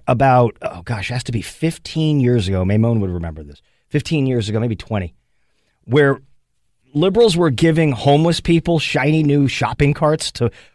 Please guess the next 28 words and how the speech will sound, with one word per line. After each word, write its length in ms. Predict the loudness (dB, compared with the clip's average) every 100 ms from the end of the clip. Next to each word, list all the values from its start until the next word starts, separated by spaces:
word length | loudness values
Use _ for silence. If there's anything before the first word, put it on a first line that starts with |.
| _
push 260 | 0 0
their 200 | 2 0
stuff 520 | 0 -4 0 0 0 0
around 420 | 2 4 2 0
town 300 | 0 2 2
in, 240 | 2 -2 -6 _ _ _ _ _ _
rather 260 | 2 4 4
than 160 | 4
giving 300 | 4 4 4
them 120 | 2
shelter. 640 | 0 -2 0 0 0 0 -2 _ _ _ _ _ _ _ _ _ _ _ _ _
And 100 | 0
they 120 | 2
were 100 | 2
saying, 240 | 0 0 2
"Look, 180 | 0 -2 _ _ _
we, 200 | 2 2 -2 _
we 120 | -2
can't 280 | 2 2 2
help 220 | 0 0
them, 140 | 0
so 160 | 0 0
let's 180 | -2 -2
give 160 | 0
them 140 | 2 2
brand 260 | 2 2
new 140 | 2 2
sho-, 180 | 0